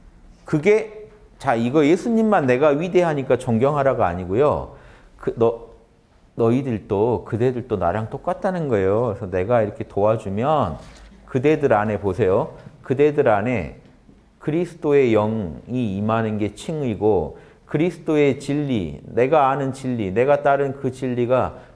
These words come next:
그대들 안에서 똑같이 구현될 거고, 그리스도의 뭡니까? 그리스도의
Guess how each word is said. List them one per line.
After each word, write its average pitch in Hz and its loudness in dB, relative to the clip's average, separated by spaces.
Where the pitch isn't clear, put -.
그대들 139 4
안에서 120 0
똑같이 143 -2
구현될 123 0
거고, 82 -4
그리스도의 156 2
뭡니까? 113 -2
그리스도의 107 0